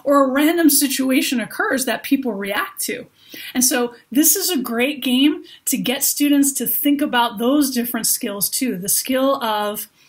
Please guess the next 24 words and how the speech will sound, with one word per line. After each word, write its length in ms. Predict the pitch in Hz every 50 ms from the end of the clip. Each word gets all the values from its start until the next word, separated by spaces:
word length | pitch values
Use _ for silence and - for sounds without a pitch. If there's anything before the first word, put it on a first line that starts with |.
| _ - - - - - _ _ _
just 380 | - - 247 254 - - - -
commenting 640 | - - - 285 294 339 349 349 339 330 - 311 294
on 140 | 269 247 233
something 460 | - 269 254 247 247 247 226 208 180
bizarre, 540 | 226 196 185 220 214 202 - - - - _
just 240 | - - 240 240 - - -
whatever 580 | - 240 233 220 226 247 247 240 247 233 233 226
pops 380 | 226 - - 240 220 - -
into 200 | 247 226 208 202
your 120 | - 214 196
mind, 320 | 202 202 185 180 180 180 - - - - - -
but 120 | - 180
then 360 | - 254 254 247 247 - - _
having 460 | - - - 247 254 247 262 254 247
the 100 | 233 233
ability 380 | 220 185 240 240 233 233 214 196
to 200 | - - 233 208
react 600 | 196 196 214 226 247 285 262 - - - - - _ _ _ _
to 140 | - - 233
somebody 340 | - - 247 233 214 208 214
else's 380 | 214 240 240 - 240 220 185
bizarre 500 | 175 175 208 208 196 208 202 190 196 190
comment. 440 | 190 - - 208 202 196 190 - - - _ - - -
So 340 | - - 247 233 226 226